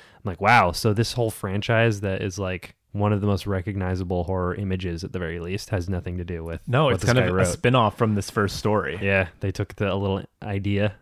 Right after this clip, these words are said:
Speaker 1: or
Speaker 2: Yeah.
Speaker 1: they took basically the events that happened. Now we have a monster.
Speaker 2: For that reason, I am, I am curious and excited to see the second installment, just to see
Speaker 1: Yeah.
Speaker 2: how they segue from this original story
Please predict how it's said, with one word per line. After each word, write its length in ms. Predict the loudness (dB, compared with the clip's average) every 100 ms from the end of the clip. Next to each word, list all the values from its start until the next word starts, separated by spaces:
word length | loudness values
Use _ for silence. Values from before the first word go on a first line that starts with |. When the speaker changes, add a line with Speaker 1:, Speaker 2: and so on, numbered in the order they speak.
| _
Speaker 1:
or 140 | 2
Speaker 2:
Yeah. 100 | 4
Speaker 1:
they 140 | 6 4
took 340 | 4 0 -2
basically 380 | 2 2 4 4
the 120 | 6
events 300 | 6 6 4
that 160 | 2 2
happened. 540 | 2 2 0 0 -6 -10 -20 -16 -6
Now 200 | -4 -2
we 120 | -2
have 80 | -2
a 40 |
monster. 520 | 0 -2 -4 -10 -12 -4
Speaker 2:
For 80 | 2
that 140 | 4 4
reason, 240 | 4 6
I 140 | 8
am, 320 | 8 6 4 0
I 100 | 0
am 480 | 2 2 2 0 -2 -6
curious 400 | 2 4 4 2
and 80 | 0
excited 280 | 2 0 0
to 40 |
see 220 | -2 -2
the 160 | 0 -2
second 480 | -6 0 0 2 0
installment, 480 | -2 0 0 0 -2
just 180 | -4 -4
to 40 |
see 220 | -2 0
Speaker 1:
Yeah. 80 | 0
Speaker 2:
how 280 | 4 4 4
they 120 | 2
segue 540 | 0 2 2 2 -2 0
from 240 | 0 0
this 140 | 0 -2
original 340 | -2 0 -2
story 500 | -2 -2 0 -2